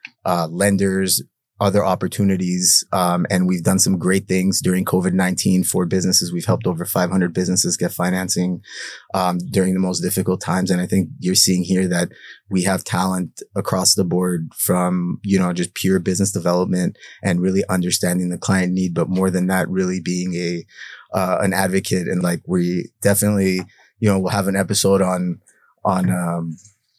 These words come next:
education and learning about what we do in the finance and the mortgage industry, the lack of education. So, um, you know, with that, um, I wanna take it to kinda, guys, the next topic,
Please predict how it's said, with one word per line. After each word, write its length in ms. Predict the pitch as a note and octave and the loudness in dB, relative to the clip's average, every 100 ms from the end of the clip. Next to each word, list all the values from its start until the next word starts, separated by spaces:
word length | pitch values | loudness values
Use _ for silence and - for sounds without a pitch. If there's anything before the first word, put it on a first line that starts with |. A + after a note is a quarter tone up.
| _ - | _ -2
education 720 | F2+ G#2 G#2 F#2+ - F#2 F2+ | -2 -2 0 2 2 2 2
and 240 | E2+ E2+ | 0 -2
learning 320 | E2+ G#2 G#2+ | -2 0 2
about 300 | G2 F2+ G2 | 0 0 0
what 160 | F#2+ G2+ | 0 0
we 160 | G2 G2 | 0 0
do 280 | G2+ G2+ | 0 0
in 100 | F2+ | 0
the 40 | F2 | -2
finance 460 | - G2 G2+ G2 | 0 2 4 2
and 100 | F#2+ | 0
the 60 | F2+ | -2
mortgage 380 | F2+ G#2 A2+ F#2+ | 0 2 2 0
industry, 580 | F2+ F2 - F2+ F2+ - - - - | -2 0 2 2 0 -4 -16 -20 -4
the 140 | G2+ | -2
lack 340 | F#2+ G2 G#2+ G#2 | 2 2 2 2
of 320 | F#2+ F#2 F2 - | 0 0 -2 -2
education. 720 | F2 F2+ E2 F2 - E2+ F2 | -2 0 0 0 0 -2 -2
So, 480 | - F2+ F2+ F2+ F2 | 0 2 2 -2 0
um, 420 | F#2 F2+ F2 E2+ - _ - - | 0 2 0 -4 -8 _ -20 -10
you 100 | G#2+ | -2
know, 140 | A#2 A2+ | 0 0
with 240 | G#2+ A#2 | 0 0
that, 320 | A2 A2 C3+ - | 2 2 0 -2
um, 400 | - G2+ G2+ G2 G2 | -2 0 2 2 0
I 80 | G2+ | 0
wanna 280 | G#2 B2+ C3+ | 2 2 2
take 220 | A#2+ A#2+ | 0 0
it 120 | C3+ | -2
to 440 | - A2 G#2 G2 G2 | 0 2 2 0 -2
kinda, 220 | A#2 C3+ | 0 2
guys, 260 | G#2 A#2 G#2+ | 2 0 0
the 100 | F#2+ | 0
next 280 | F2+ G2+ - | 0 0 0
topic, 520 | A2 A2 C3 C3+ | 0 2 0 0